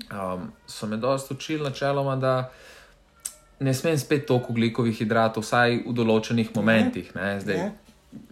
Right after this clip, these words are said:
Speaker 1: govorim odvisno od dneva in tako naprej.
Speaker 2: Mhm.
Speaker 1: Ampak potem meni so pa, meni je pa šport zahteval ogromno enih preveč, ne, za sladkornega bolnika.
Speaker 2: Ja.
Speaker 1: Jaz sem se,
Speaker 2: Ja.
Speaker 1: bi se mogel nažerati špageti, če,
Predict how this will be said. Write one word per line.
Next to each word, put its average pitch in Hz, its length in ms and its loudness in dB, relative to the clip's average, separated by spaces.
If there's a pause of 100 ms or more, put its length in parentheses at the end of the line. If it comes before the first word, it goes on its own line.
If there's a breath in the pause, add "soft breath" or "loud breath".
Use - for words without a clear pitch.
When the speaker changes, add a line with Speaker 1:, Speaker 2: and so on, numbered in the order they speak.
Speaker 1:
govorim 101 420 -4
odvisno 95 380 -4
od 95 60 -2
dneva 98 240 0
in 92 60 -2
tako 98 160 -8
naprej. 95 340 2
Speaker 2:
Mhm. 214 120 2 (420 loud breath)
Speaker 1:
Ampak 107 160 -6
potem 147 340 0 (520)
meni 123 220 4
so 147 140 0
pa, 147 140 0
meni 127 180 2
je 139 80 0
pa 139 80 -2
šport 147 320 2
zahteval 143 380 4
ogromno 147 500 6
enih 107 320 4 (140)
preveč, 104 600 0
ne, 87 100 -6
za 90 120 -6
sladkornega 98 600 -4
bolnika. 92 380 -4
Speaker 2:
Ja. 87 120 0
Speaker 1:
Jaz 90 140 -6
sem 95 120 -6
se, 104 120 -10
Speaker 2:
Ja. 110 60 -10
Speaker 1:
bi 101 100 -4
se 104 140 -4
mogel 107 280 2
nažerati 107 480 2
špageti, 95 440 -6
če, - 160 -8